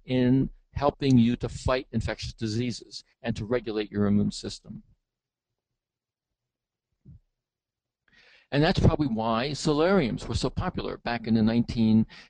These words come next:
tens, twenties, and thirties. It was used effectively in helping to treat tuberculosis.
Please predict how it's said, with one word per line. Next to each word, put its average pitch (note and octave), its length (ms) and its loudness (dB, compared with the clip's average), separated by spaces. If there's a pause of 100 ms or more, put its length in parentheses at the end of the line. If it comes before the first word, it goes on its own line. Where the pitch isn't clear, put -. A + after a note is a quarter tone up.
tens, A#2+ 320 2
twenties, A2 460 -2
and G2+ 120 -4
thirties. - 520 -6 (240)
It B2+ 100 0
was B2+ 240 -2
used C#3+ 300 2
effectively - 760 -10 (300)
in A#2 200 2
helping B2+ 520 0
to - 100 -6
treat - 300 -6
tuberculosis. - 960 -6